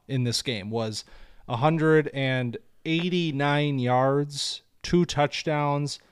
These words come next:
thirty-seven point eight yards per catch with this build. The second touchdown was a classic X wide receiver play, running the nine route,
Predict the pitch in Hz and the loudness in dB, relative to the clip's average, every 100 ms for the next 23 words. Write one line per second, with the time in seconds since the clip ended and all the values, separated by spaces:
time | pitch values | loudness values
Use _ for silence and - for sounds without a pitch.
0 | _ _ _ 165 160 175 170 - 165 151 | _ _ _ 4 6 4 2 4 4 4
1 | 160 151 - 147 143 - 139 143 147 127 | 2 0 0 0 0 -4 -4 -4 -4 -2
2 | 123 127 123 - 127 113 127 127 - - | 0 0 -2 -8 -12 -10 -4 -4 -4 -8
3 | - - _ _ _ _ 123 120 - 147 | -8 -12 _ _ _ _ -8 -8 -2 0
4 | 147 - 104 131 139 151 151 120 113 175 | 2 -2 -2 2 4 4 2 -2 2 2
5 | 160 170 156 160 - - 156 151 147 117 | 2 0 2 2 2 0 2 2 0 0
6 | 120 110 107 _ - 139 131 - 143 123 | -2 -2 -6 _ 0 4 4 4 -2 -2
7 | - - - _ _ _ _ - 143 - | -6 -16 -20 _ _ _ _ -4 -4 -4
8 | - 147 139 127 123 147 131 127 - 147 | -2 2 4 2 -2 -2 -2 -4 -2 2
9 | 143 139 135 127 _ _ _ _ - 117 | 4 2 0 -4 _ _ _ _ -10 2
10 | 131 147 147 135 131 127 131 135 135 131 | 4 4 2 2 2 2 2 0 2 4
11 | 131 131 | 4 2